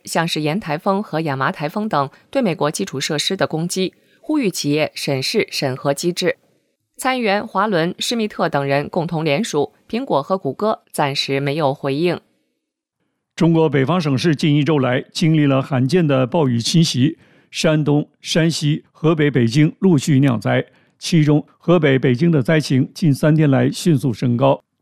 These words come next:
Speaker 2: 由于北京远郊的密云、延庆、怀柔等区较为严重，暴雨集中区的密云灾情更加惨重。由于密云境内山川交错，暴雨产生的山洪四处冲刷民宅，酿成重大灾情。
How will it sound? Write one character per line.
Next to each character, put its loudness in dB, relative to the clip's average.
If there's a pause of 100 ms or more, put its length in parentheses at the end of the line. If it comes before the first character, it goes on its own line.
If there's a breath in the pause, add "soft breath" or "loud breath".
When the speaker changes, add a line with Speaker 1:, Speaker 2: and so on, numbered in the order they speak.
(200)
Speaker 2:
由 6
于 4
北 2
京 0
远 2
郊 2
的 2
密 6
云、 2 (160)
延 4
庆、 2
怀 2
柔 6
等 0
区 0
较 2
为 4
严 -4
重， 2 (380 soft breath)
暴 4
雨 2
集 0
中 4
区 -2
的 4
密 4
云 2
灾 2
情 2
更 0
加 2
惨 -8
重。 0 (400 soft breath)
由 6
于 6
密 4
云 4
境 4
内 2
山 0
川 -2
交 0
错， -2 (240 soft breath)
暴 2
雨 2
产 -2
生 0
的 2
山 0
洪 -2 (100)
四 0
处 2
冲 2
刷 2
民 2
宅， -4 (240 soft breath)
酿 4
成 2
重 0
大 2
灾 2
情。 -6